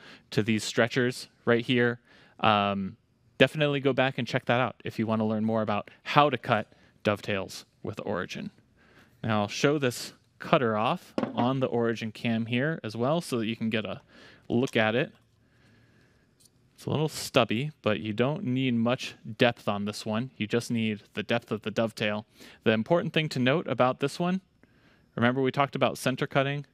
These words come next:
This is not a center cutting router bit. That's okay because you would not want to start your dovetails really in the middle of something, in the middle of a project anyway. Um, you would typically want to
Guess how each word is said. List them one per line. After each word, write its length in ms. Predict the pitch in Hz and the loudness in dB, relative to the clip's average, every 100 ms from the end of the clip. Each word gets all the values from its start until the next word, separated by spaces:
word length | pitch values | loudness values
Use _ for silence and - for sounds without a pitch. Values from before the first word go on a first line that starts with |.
| _ - - _ | _ -20 -20 _
This 200 | 123 123 | 0 0
is 180 | 123 113 - | 0 0 -2
not 580 | 113 110 117 127 143 - | 0 2 4 2 -2 -8
a 120 | - 113 | -8 -4
center 320 | - 120 123 | -2 -2 -2
cutting 320 | - 117 110 | -2 0 0
router 280 | 107 107 117 | 0 0 0
bit. 320 | 131 151 - _ _ _ _ - | -2 -2 -8 _ _ _ _ -2
That's 220 | 110 120 | 0 0
okay 340 | 107 196 180 - | 0 0 0 -2
because 500 | 147 - 120 113 - | -2 2 0 0 -2
you 140 | 113 | -2
would 140 | 110 113 | 0 0
not 180 | 131 143 | 0 -2
want 200 | 139 120 | -4 -4
to 60 | |
start 560 | - - - 127 156 - | -6 -4 0 0 0 -4
your 120 | 131 | 0
dovetails 600 | 123 135 - 139 139 127 | 0 0 0 0 -2 -2
really 280 | 127 131 127 | -4 -2 -2
in 100 | 123 | -2
the 80 | 110 | 0
middle 540 | 110 110 127 131 127 | 0 2 2 2 0
of 240 | 123 123 | -2 -2
something, 600 | 127 127 127 - 131 139 | -4 -4 -4 -4 -4 -4
in 220 | 139 110 113 | -4 -4 -2
the 60 | |
middle 340 | 110 110 120 120 | -2 -2 -2 -2
of 120 | 113 | -4
a 60 | |
project 480 | 107 - 110 - - | -6 -2 -2 -2 -8
anyway. 440 | 104 117 131 143 - - - - - | -6 -4 -2 -4 -6 -16 -20 -20 -8
Um, 560 | - 107 101 101 98 95 _ _ _ _ _ | 0 2 2 0 -4 -8 _ _ _ _ _
you 160 | 113 110 | -2 0
would 180 | 104 | 0
typically 380 | - 127 120 113 | 0 -2 0 -2
want 420 | 107 107 107 - - | 0 -2 -2 -4 -8
to 560 | 123 110 107 107 104 | -4 -2 0 -2 -4